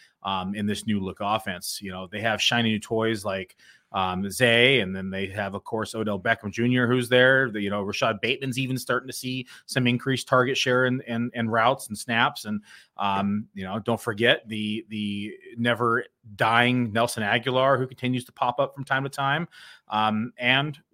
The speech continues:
we can't forget also, Devin Duvernay had a role last year in this offense when they were down weapons as well. So I, I think that we're probably gonna see the wide receivers become more active.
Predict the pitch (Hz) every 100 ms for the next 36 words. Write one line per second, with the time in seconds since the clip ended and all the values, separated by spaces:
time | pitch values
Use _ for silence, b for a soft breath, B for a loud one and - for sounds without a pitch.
0 | 120 113 135 - 104 117 117 135 156 123
1 | 123 107 117 117 117 131 127 113 113 107
2 | 113 113 110 107 113 120 120 107 104 107
3 | 101 - 107 117 110 104 104 101 101 101
4 | 101 b b - 110 107 104 107 98 95
5 | 131 123 - 120 113 135 156 202 185 160
6 | 139 - 147 143 127 - 131 113 107 113
7 | 104 127 143 156 - 175 170 160 175 175
8 | 214